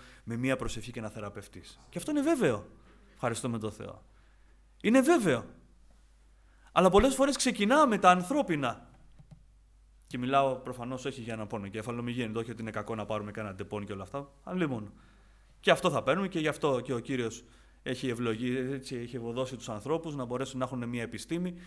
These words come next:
και ευχαριστούμε το Θεό για όλα αυτά τα οποία μας έχει αποκαλύψει. Αλλά όμως, αγαπητοί αδερφοί, υπάρχουν και πράγματα τα οποία κανείς δεν μπορεί να κουμπίσει.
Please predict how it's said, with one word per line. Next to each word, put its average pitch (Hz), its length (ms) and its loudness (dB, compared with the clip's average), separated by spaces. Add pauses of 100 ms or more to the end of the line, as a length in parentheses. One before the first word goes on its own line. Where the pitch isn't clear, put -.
(160)
και 170 100 -6
ευχαριστούμε 160 500 0
το 123 100 -6
Θεό 160 200 -4
για 160 120 -2
όλα 147 100 0
αυτά 143 180 -6
τα 139 80 -6
οποία 156 200 -4
μας 147 140 -6
έχει 160 120 -6
αποκαλύψει. 165 600 0 (1000)
Αλλά 151 180 2
όμως, 208 160 2
αγαπητοί 147 340 0
αδερφοί, 165 420 2 (1160)
υπάρχουν 143 340 0
και 127 100 -4
πράγματα 127 400 0
τα 123 100 -6
οποία 120 240 -2
κανείς 120 280 -2
δεν 110 100 -4
μπορεί 113 160 -2
να 107 100 -4
κουμπίσει. 98 520 -8